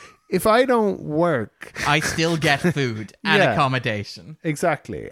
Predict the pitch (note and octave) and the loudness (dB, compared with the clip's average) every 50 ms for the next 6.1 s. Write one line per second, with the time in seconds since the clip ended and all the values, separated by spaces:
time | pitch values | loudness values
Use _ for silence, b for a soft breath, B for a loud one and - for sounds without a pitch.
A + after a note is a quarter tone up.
0 | - - D#3 F#3+ G3+ G3 F#3 - - F3+ G3 A3 A#3 A#3 A3 G#3+ G3+ F3+ D#3+ F3 | -4 -2 0 0 0 0 -2 -2 0 0 2 2 2 0 0 0 -2 -2 -4 -6
1 | - F3+ E3 D#3+ D3+ D3 C#3+ C#3+ C#3 C#3 - - C#3+ C#3 C#3 C#3+ D3 D3 C#3+ C#3 | -2 0 2 2 2 2 2 0 0 -2 -6 -4 -2 0 0 2 2 0 0 -2
2 | C3+ C#3+ C#3+ C3 B2+ B2+ A#2+ A#2 A2+ A2+ G#2+ b b b b b b - - C3+ | -2 -2 -2 0 0 2 2 2 0 -2 -4 b b b b b b -6 -4 -2
3 | C3 B2+ A#2+ A#2+ A2 G2+ G2 G2 - C#3 C#3 B2+ - - C#3 A#2+ - B2+ A#2+ A#2 | 0 2 2 2 2 0 -2 -2 -2 0 0 0 0 -2 -4 -2 -2 -2 0 0
4 | A2 G#2+ G2+ G#2 G2 G2 - - F#2+ F#2+ F#2+ A#2 A#2 A#2 B2+ C3 C3 B2+ B2+ A#2 | 0 -2 -2 -4 -6 -6 -8 -8 -6 -4 -4 -4 -2 0 0 0 2 0 0 -2
5 | A2+ A#2 A2+ - - - A#2 G#2+ G#2 G2 G2 A2+ C#3 C#3 B2+ A2 F#2 F2+ G#2 G#2+ | -2 -4 -6 -8 -10 -12 -10 -8 -6 -6 -4 -2 0 0 0 -2 -2 -4 -6 -6
6 | F#2+ | -8